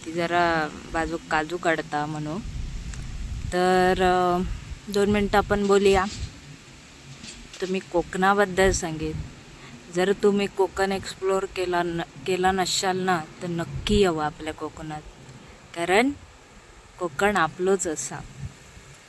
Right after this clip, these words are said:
सर्वांसाठी फेवरेट, अ, जागा कोणती असते, ती कोकणात. कोकणात बरीच अशी पर्यटन स्थळं आहेत, जिकडे तुम्ही फिरू शकतास, एन्जॉयमेंट करू शकतास,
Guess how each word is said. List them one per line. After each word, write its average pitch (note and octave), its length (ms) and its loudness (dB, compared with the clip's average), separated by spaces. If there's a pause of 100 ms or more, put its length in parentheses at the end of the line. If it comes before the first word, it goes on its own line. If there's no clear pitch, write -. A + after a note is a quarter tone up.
(120)
सर्वांसाठी G3 1040 4 (1160)
फेवरेट, G3 500 4
अ, F#3+ 460 6 (320)
जागा F3+ 340 4
कोणती F3+ 360 -2
असते, E3+ 440 -4
ती F#3+ 120 -2
कोकणात. E3+ 540 -2 (800)
कोकणात F#3+ 400 -2
बरीच F#3+ 480 4
अशी G#3 240 4
पर्यटन F#3+ 580 0
स्थळं F#3+ 360 0
आहेत, F3+ 220 4
जिकडे F3+ 500 -2
तुम्ही F#3+ 260 -2
फिरू G#3 360 6
शकतास, F3 580 0
एन्जॉयमेंट F#3+ 680 0
करू F3+ 260 0
शकतास, E3 600 -8